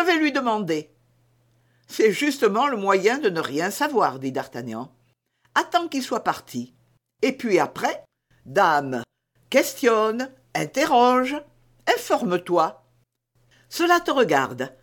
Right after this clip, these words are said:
la demi-pistole est là. » Et il la remit dans sa poche. « Je comprends, » dit l'enfant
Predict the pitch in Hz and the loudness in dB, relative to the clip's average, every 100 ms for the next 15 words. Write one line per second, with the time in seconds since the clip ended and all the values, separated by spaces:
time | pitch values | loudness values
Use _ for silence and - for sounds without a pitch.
0 | _ 160 160 202 320 294 269 247 - 262 | _ -2 0 0 -2 -2 -4 -6 -4 -4
1 | 330 202 147 101 - _ _ _ _ _ | 0 0 0 -2 -6 _ _ _ _ _
2 | _ _ _ _ - 208 190 139 123 170 | _ _ _ _ 0 2 2 0 0 -2
3 | 196 202 240 180 - 131 - 95 - - | -2 -4 -6 -8 -8 -10 -12 -14 -14 -18
4 | - _ _ _ _ _ _ _ _ _ | -20 _ _ _ _ _ _ _ _ _
5 | _ _ _ _ _ 190 302 294 370 403 | _ _ _ _ _ -6 -2 2 2 4
6 | 339 320 339 - _ - 175 185 190 185 | 2 2 0 -10 _ -14 -4 -2 -2 -4
7 | 202 196 | -6 -6